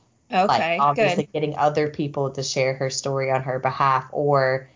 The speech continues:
Speaker 2: talking about maybe the trauma that she's experienced, but not really talking about the lawsuit or, um, anything that was related to the church in that sense.
Speaker 1: Okay, okay.
Speaker 2: I could be wrong. That to me was still a bit confusing. I'm not sure, but how I,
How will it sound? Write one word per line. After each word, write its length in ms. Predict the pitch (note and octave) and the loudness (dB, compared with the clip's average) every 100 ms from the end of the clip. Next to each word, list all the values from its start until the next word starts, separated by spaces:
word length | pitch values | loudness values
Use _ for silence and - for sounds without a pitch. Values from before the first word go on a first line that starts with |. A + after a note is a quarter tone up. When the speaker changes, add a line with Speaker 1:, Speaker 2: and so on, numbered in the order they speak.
| _ _ _ - | _ _ _ -4
Speaker 2:
talking 360 | F3+ D3+ D#3+ | -2 -2 -2
about 400 | C#3+ C3+ B2+ B2 | 0 2 4 2
maybe 260 | C3+ C3+ C3+ | 0 -4 -4
the 120 | C3+ | -6
trauma 500 | D3 - D3 D3 C3+ | -6 0 2 2 0
that 220 | B2 - | -2 -4
she's 180 | - C3+ | -6 -8
experienced, 400 | C3 - C3 C3 | -10 -8 -8 -6
but 80 | C#3+ | -2
not 300 | C#3+ C#3 D3 | 2 2 0
really 160 | D3 C#3 | -2 -2
talking 300 | - C#3 C#3 | -2 -4 -2
about 220 | C3+ B2+ | -2 -2
the 80 | C3 | -4
lawsuit 800 | C3 C3 C3+ C#3 - C3+ B2 A#2+ | 0 2 2 0 -4 -4 -4 -6
or, 560 | - B2 B2 A#2+ B2 - - _ _ _ - | -6 -2 0 0 -2 -6 -18 _ _ _ -4
um, 640 | C3+ C3+ B2+ B2+ B2 - _ - | 0 2 0 -2 -8 -12 _ -4
anything 340 | E3 D3+ C#3+ | -2 0 0
that 160 | C3 C3 | 0 -2
was 140 | B2+ | -2
related 380 | C3 B2+ B2+ B2 | -2 0 0 -2
to 100 | - | -6
the 100 | - | -10
church 380 | - C3+ B2 A#2+ | -6 -2 -2 -2
in 100 | A#2+ | -2
that 220 | A#2 - | -2 -4
sense. 500 | - G1+ - - - _ _ _ _ _ _ - | -8 -14 -16 -20 -20 _ _ _ _ _ _ -4
Speaker 1:
Okay, 480 | F#3+ F#3+ F#3+ F2+ F#3 - _ - | 0 0 0 -2 -4 -12 _ -14
okay. 440 | G3 - - - _ _ _ _ | -12 -10 -12 -12 _ _ _ _
Speaker 2:
I 60 | F3+ | -4
could 260 | - B3 B3+ | 2 2 2
be 140 | B3 | 2
wrong. 420 | F#3+ D3+ D#3 F3+ | 2 2 0 0
That 260 | F3 F3+ - | 2 0 -2
to 100 | F3+ | -6
me 120 | D#3+ | -4
was 160 | D3+ D3+ | -6 -2
still 160 | D3+ | -2
a 80 | D3+ | -2
bit 140 | D3 - | -4 -8
confusing. 560 | D#3+ D3 C#3+ C#3+ D3+ | -12 -8 -6 -4 -2
I'm 80 | C#3+ | 0
not 220 | C#3+ C#3+ | 0 -2
sure, 240 | - D3 C#3+ | -2 -2 0
but 140 | C#3+ | -2
how 300 | - D#3+ D3 | 0 2 4
I, 360 | C#3+ C3+ C#3 | 4 2 -4